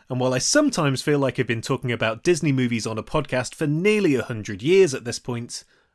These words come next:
I'm not your Disneyversity lecturer. No, for this first installment in our bonus miniseries exploring Disney's centenary,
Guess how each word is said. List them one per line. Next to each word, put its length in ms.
I'm 340
not 220
your 220
Disneyversity 960
lecturer. 680
No, 220
for 160
this 160
first 380
installment 580
in 140
our 120
bonus 460
miniseries 840
exploring 680
Disney's 480
centenary, 840